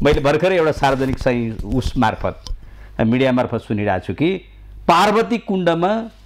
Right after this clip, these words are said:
उत्तराखण्डमा कुनै पनि भारतीय नागरिक पुगेको छैन भने त्यहाँ पुग्नको लागि अपिल गर्छु भनेर उनले अझ जोरदार रूपमा हाम्रो नेपाली भूमिमाथिको अतिक्रमणलाई विस्तार गर्नुपर्छ भन्ने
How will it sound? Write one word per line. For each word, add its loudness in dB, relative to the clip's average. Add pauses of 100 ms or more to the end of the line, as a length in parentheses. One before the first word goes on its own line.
(420)
उत्तराखण्डमा 2 (320)
कुनै 4
पनि 2
भारतीय 0
नागरिक 0
पुगेको -2
छैन -2
भने -2 (500)
त्यहाँ 4 (140)
पुग्नको 2
लागि 2
अपिल -2
गर्छु 0
भनेर 0 (100)
उनले 2 (420)
अझ 4
जोरदार 4
रूपमा 0 (380)
हाम्रो 2
नेपाली 0
भूमिमाथिको -2
अतिक्रमणलाई 0 (260)
विस्तार 2
गर्नुपर्छ 0
भन्ने 0